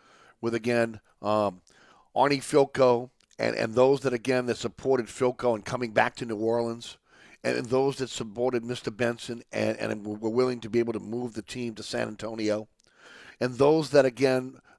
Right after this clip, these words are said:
that, that supported Mister Benson, lifelong New Orleanians in some cases, right?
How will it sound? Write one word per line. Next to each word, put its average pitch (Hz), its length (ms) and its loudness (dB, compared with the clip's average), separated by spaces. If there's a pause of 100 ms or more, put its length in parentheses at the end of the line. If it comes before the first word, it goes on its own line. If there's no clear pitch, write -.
that, 120 180 2
that 120 160 4
supported 147 560 2
Mister 131 240 -4
Benson, 117 580 -4 (380)
lifelong 180 480 2
New 165 80 0
Orleanians 160 800 -2
in 107 80 -12
some 107 240 -4
cases, 101 420 -4
right? 120 320 4